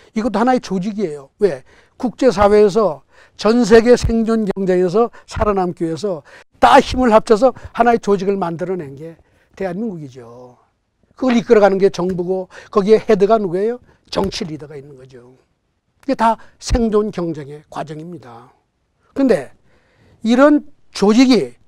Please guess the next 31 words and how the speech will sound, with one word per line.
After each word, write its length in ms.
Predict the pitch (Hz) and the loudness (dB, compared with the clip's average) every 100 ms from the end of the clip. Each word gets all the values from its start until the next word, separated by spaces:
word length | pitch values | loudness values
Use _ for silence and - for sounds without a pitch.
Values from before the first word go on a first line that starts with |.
| _ - | _ -16
서로 380 | - - 285 | -12 0 2
이렇게 240 | 247 208 247 | 4 2 -2
흐트러져 440 | 202 - 226 226 | -2 2 4 4
있는 300 | 214 220 233 - - - | 2 0 -4 -6 -18 -14
시장에서 720 | - 202 202 196 220 247 - - - - - | 0 4 6 4 6 4 2 -12 -20 -20 -4
각 200 | - - | -2 0
개인이 360 | 202 208 220 208 | 2 2 2 0
힘을 340 | - 247 226 | 0 2 -2
합쳐서 520 | 160 - 196 208 202 - - - - - | -4 -4 -2 -2 -4 -8 -20 -20 -20 -8
그 80 | 202 | -6
사-, 180 | - - - | -4 -6 -6
생존 640 | - - 240 226 226 226 240 - - _ _ - | 0 2 4 4 4 2 -4 -14 -20 _ _ 0
경쟁에 420 | 220 220 214 220 | 2 4 4 2
이기기 340 | 190 190 202 | 0 -2 0
위해서 220 | 208 202 208 | 0 2 0
만들어낸 520 | 185 185 190 202 196 | -2 -2 -2 -2 -2
조직 320 | 185 170 160 | -6 -8 -8
중에 180 | 202 202 | -6 -6
가장 280 | - 202 208 | -4 -6 -4
강력한 360 | 196 202 208 | -4 -4 -2
게 180 | 208 214 - _ _ | 0 -2 -4 _ _
기업이라는 560 | - 202 175 180 185 175 | -2 0 0 -2 -8 -8
조직이고 640 | 190 190 202 165 180 226 - - - | -6 -4 -6 -8 -12 -14 -18 -20 -10
이게 120 | 262 269 | -6 0
더 160 | 226 247 | 2 2
크게 260 | - 240 | 0 0
나가면 380 | 220 202 226 233 _ _ | 2 2 0 -4 _ _
국가라고 440 | - 202 214 190 180 | -10 0 4 4 2
하는 200 | 190 175 | -2 -6
조직이 260 | 160 175 | -8 -8
만들어지지만 960 | 170 143 151 160 - 131 139 147 151 | -10 -12 -14 -16 -18 -20 -20 -20 -20